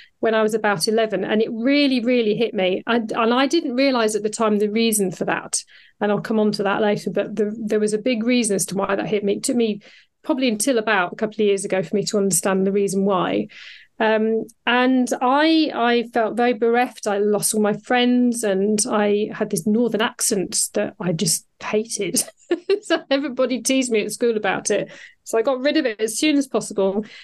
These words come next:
to try and fit in. And therein lied my problem. Everything was about trying to fit in, really.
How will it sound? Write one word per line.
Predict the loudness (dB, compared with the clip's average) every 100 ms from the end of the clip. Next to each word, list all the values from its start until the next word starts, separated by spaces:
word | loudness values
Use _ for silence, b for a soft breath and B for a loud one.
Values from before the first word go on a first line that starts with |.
| B
to | -4
try | 0 2
and | 2 0
fit | -2 0
in. | 0 0
And | 0 2 2
therein | 4 4 4 4 4
lied | 2 2
my | 2 -2
problem. | 0 -2 0 -2 -2 0
Everything | -2 0 -2 0 0
was | 2
about | 0 -2
trying | 0 0 0
to | -2
fit | -4 0
in, | 0 0
really. | 0 -2 -4